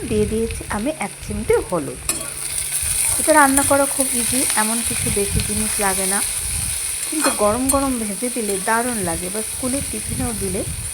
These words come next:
খেতে খুব ভালো লাগে। তা এইভাবে পুর বানিয়েও রাখা যেতে পারে, কোনো কিছুর ভেতরে as a stuffing-ও আপনারা ইউজ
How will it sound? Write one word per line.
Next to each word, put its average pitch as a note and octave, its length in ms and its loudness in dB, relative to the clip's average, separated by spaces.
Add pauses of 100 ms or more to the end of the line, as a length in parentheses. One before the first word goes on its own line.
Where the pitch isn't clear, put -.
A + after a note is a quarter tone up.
খেতে C4+ 280 -4
খুব F4 180 0
ভালো F3 280 2
লাগে। - 260 0 (1200)
তা B3 80 0
এইভাবে C#4+ 480 2 (100)
পুর C#4 180 0
বানিয়েও C4 400 4
রাখা A#3 320 2
যেতে A#3 180 -2
পারে, A3+ 240 2 (480)
কোনো B3 220 0
কিছুর B3 260 -4
ভেতরে A3 340 0 (140)
as F#3+ 140 2
a - 80 -10
stuffing-ও G#3 460 -4 (100)
আপনারা F#3+ 320 -2 (100)
ইউজ F3 160 -4